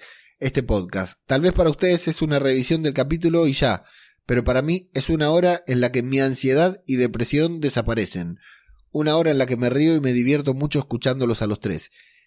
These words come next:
Siempre que siento que voy a colapsar, pongo un programa de ustedes y me ayuda mucho a sentirme mejor de verdad. Gracias, chicos, no los conozco en persona, pero siento como si fueran mis amigos. Un abrazo grande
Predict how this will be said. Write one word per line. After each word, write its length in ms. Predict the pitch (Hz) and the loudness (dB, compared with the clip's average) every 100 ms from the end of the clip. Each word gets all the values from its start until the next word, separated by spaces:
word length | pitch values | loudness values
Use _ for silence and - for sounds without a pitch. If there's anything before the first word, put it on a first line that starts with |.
| - | -8
Siempre 520 | - 160 170 160 143 | -2 2 2 2 -2
que 80 | 123 | 0
siento 280 | 143 143 | -2 0
que 60 | 117 | 0
voy 160 | 123 135 | 2 2
a 100 | 123 | 2
colapsar, 640 | 117 110 - 147 165 - - | 0 0 2 0 0 -6 -6
pongo 220 | 131 131 | -4 -4
un 100 | 120 | -2
programa 420 | 113 120 131 127 | 0 2 2 2
de 100 | 113 | 0
ustedes 500 | 101 143 151 165 - | 0 0 0 -2 -6
y 100 | - 110 | -8 -4
me 100 | 107 | -4
ayuda 280 | 110 131 | -2 0
mucho 280 | 123 139 143 | 0 -2 -2
a 40 | 127 | -4
sentirme 440 | 110 110 117 120 | -4 -4 -4 -2
mejor 260 | 107 117 113 | -2 -2 -2
de 100 | 104 | 0
verdad. 360 | 95 92 85 - - - _ _ | -2 -4 -6 -10 -20 -20 _ _
Gracias, 380 | 127 151 151 123 | 0 0 0 -2
chicos, 280 | 165 139 131 | -2 -2 0
no 120 | 147 | 0
los 120 | 139 | 0
conozco 280 | 127 127 123 | 0 -2 -2
en 80 | 110 | -4
persona, 340 | 113 160 156 | -2 -2 -2
pero 160 | 117 110 | -2 0
siento 280 | 135 135 | -2 -2
como 160 | 110 104 | -6 -6
si 80 | 101 | -6
fueran 280 | 117 113 110 | -4 -6 -6
mis 140 | 101 | -6
amigos. 420 | 101 135 151 147 - - _ _ _ _ - | -4 -2 -4 -4 -10 -20 _ _ _ _ -4
Un 160 | 127 | 0
abrazo 360 | 123 120 120 117 | 2 0 0 0
grande 640 | 113 113 110 104 95 95 | 0 -2 -2 -2 -2 -8